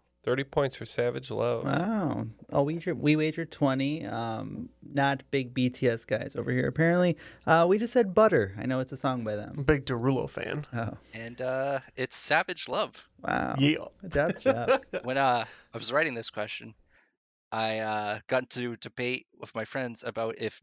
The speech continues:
Speaker 4: Jason Derulo and D J Khaled wrote a song together, whose name would you hear first?
Speaker 3: <laughs> Oh, the, it would just, the universe would implode.
Speaker 1: That's the consequence of such a horrible song.
Speaker 4: I came to the conclusion that you'd hear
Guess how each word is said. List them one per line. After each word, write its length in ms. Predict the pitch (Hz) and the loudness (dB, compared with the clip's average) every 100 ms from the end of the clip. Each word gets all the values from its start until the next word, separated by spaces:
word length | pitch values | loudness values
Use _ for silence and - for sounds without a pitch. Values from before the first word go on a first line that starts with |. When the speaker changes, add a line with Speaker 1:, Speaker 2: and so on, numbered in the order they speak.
| 113 | -10
Speaker 4:
Jason 340 | 127 147 147 | -8 -8 -10
Derulo 520 | 131 127 135 110 110 - _ | -10 -8 -6 -6 -8 -12 _
and 160 | 110 110 _ _ - | -10 -10 _ _ -12
D 140 | 135 | -10
J 200 | 143 143 | -8 -8
Khaled 420 | 135 139 131 107 101 _ _ | -4 -2 -2 -4 -10 _ _
wrote 160 | 117 117 | -6 -4
a 20 | |
song 280 | - 131 127 | -2 -4 -4
together, 320 | - 113 110 | -6 -8 -6
whose 180 | 123 120 | -8 -6
name 180 | 120 117 | -6 -6
would 120 | 107 | -8
you 100 | 110 | -8
hear 160 | 110 107 | -8 -8
first? 380 | 110 113 - - | -8 -10 -8 -10
Speaker 3:
<laughs> 60 | - - - - 127 104 - - | -12 -16 -20 -16 -12 -12 -8 4
Oh, 140 | 180 | 6
the, 220 | 147 160 | 8 6
it 80 | 156 | 8
would 120 | 165 | 6
just, 160 | 160 156 - _ | 4 0 -4 _
the 160 | 143 151 | 2 4
universe 500 | 143 160 151 139 - | 6 4 6 4 2
would 80 | 131 | 0
implode. 460 | 127 - 139 - - - _ _ _ _ _ _ - | 0 4 6 4 -2 -14 _ _ _ _ _ _ -4
Speaker 1:
That's 260 | 123 - - | -4 -2 -2
the 300 | 120 117 117 | 0 0 -2
consequence 640 | 135 151 - 98 110 - - | -2 -2 -4 -10 -10 -14 -10
of 200 | 110 - | -10 -6
such 280 | - 117 | -6 -6
a 80 | - - | -10 -12
horrible 280 | - 120 123 | -8 -6 -8
song. 300 | - 160 165 - - - - | -10 -10 -10 -14 -18 -18 -2
Speaker 4:
I 140 | 131 165 | 0 2
came 220 | 131 117 | 0 -4
to 120 | 113 | -8
the 100 | 107 | -14
conclusion 580 | - 107 113 113 - 113 | -14 -12 -10 -8 -8 -8
that 140 | 123 | -10
you'd 140 | 117 110 | -10 -10
hear 300 | 120 113 | -8 -8